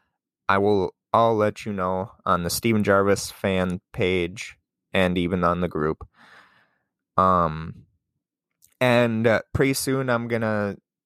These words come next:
have it set. If you guys wanna subscribe to this podcast, you can. I've just been, me and Alyssa have been trying to figure everything out still.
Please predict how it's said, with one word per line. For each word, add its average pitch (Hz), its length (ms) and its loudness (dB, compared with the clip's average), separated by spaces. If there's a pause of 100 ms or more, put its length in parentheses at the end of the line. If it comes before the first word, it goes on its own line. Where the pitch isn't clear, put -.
(140)
have 120 240 0
it 117 140 0
set. 104 280 2
If 98 200 -2
you 104 100 -2
guys 107 240 4
wanna 101 180 2
subscribe 101 680 0
to 110 120 -2
this - 720 -2 (280)
podcast, 98 640 0
you 87 100 -2
can. 101 440 0 (460)
I've 98 140 2
just 98 260 0
been, 92 400 0
me 107 180 2
and 104 80 2
Alyssa 95 260 2
have 98 120 0
been 87 340 -4 (300)
trying 101 220 -4
to 85 60 -4
figure 90 280 2
everything 92 440 0
out 90 280 -6
still. 85 460 -2